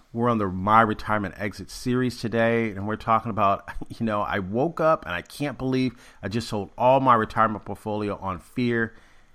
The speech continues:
and now I have to start all over, right? And I think before we left, I gave you the first point I wanted to give to you was sophisticated investors always make money.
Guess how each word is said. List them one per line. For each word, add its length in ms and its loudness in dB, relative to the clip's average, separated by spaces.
and 240 -6
now 560 2
I 40 -14
have 180 -12
to 100 -16
start 520 -8
all 340 -10
over, 520 -18
right? 360 0
And 80 -10
I 100 -6
think 180 -4
before 280 -4
we 120 0
left, 440 2
I 80 -4
gave 180 -2
you 80 -2
the 80 -6
first 560 0
point 240 0
I 40 4
wanted 280 0
to 60 -2
give 240 -2
to 140 -4
you 180 2
was 320 0
sophisticated 800 -2
investors 720 -4
always 540 6
make 260 0
money. 360 -2